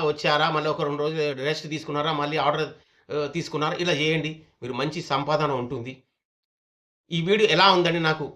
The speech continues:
కామెంట్ చేయండి. ఇంకా ఎలాంటి వీడియోలు మీరు చూడాలనుకుంటున్నారని నాకు కామెంట్ చెప్పండి, అలాంటి వీడియోలు చేస్తాను. ఛానల్ మాత్రం సబ్స్క్రైబ్ చేయండి,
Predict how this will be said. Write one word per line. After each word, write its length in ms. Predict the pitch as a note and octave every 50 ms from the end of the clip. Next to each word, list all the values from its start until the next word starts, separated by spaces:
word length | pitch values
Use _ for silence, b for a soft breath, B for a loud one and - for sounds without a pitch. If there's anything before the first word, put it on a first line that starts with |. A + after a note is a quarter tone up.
| _ _
కామెంట్ 400 | - D#3 D#3+ F3 G3 G3 F#3+ F#3
చేయండి. 400 | - E3 D3+ D3 D#3 D3+ C#3+ D3+ D#3 - - -
ఇంకా 200 | D#3+ D#3+ D#3 F3 D3+ A#2+
ఎలాంటి 340 | C#3+ E3 G#3 G#3+ A3+ G3 G3+
వీడియోలు 320 | D#3+ D#3+ E3+ F3+ F3+ E3+ - - -
మీరు 180 | D3 D3+ C#3+ -
చూడాలనుకుంటున్నారని 920 | - D#3+ E3 F#3 E3 D3 D3+ D3+ D3 E3+ E3+ E3 F3 D#3 D3 D3 D#3 E3+ E3
నాకు 260 | D3 D3+ D3 B2+ A#2
కామెంట్ 360 | C#3 C3+ D3 D#3 D#3+ D#3+ D3 C3
చెప్పండి, 340 | C#3 C3 - C#3 C3+ D3
అలాంటి 280 | C#3+ B2 B2+ C3+ C3+ C3+
వీడియోలు 300 | A#2 B2+ C#3+ D3 C#3+ B2
చేస్తాను. 440 | - C#3 C3 B2+ - D3 C3 C3 C#3+ D#3+ - - _ _ _ _ _ _ _ _ _ _ _ _
ఛానల్ 320 | - F3 F3 F#3+ G#3 G3+ F#3+
మాత్రం 280 | F3 E3+ E3+ G3 F#3 E3+
సబ్స్క్రైబ్ 500 | - - D#3+ - - - E3+ F3 F3 F3
చేయండి, 320 | - F3 E3 D#3 D#3 D#3